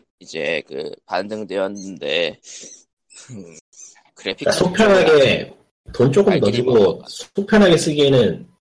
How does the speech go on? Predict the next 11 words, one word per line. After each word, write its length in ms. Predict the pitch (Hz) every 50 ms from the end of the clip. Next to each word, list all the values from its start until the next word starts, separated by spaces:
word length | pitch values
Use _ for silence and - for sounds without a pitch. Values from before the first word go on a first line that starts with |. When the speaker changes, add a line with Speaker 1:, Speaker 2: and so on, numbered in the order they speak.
| _ _ -
Speaker 2:
엔비디아 340 | 95 92 104 120 131 120 -
게 80 | -
제일 160 | - - 90 -
좋은 140 | - 80
것 200 | 80 80 73 -
같아. 160 | - - - - _ _ _ _ _ - - - - _ _
그리고 360 | - - 110 131 135 120 104
기술 280 | - - 107 139 151 156
발전이 440 | 156 143 131 135 127 127 120 104 87
좋긴 240 | - - - 131 120
좋더라. 500 | - - - 110 120 110 101 - -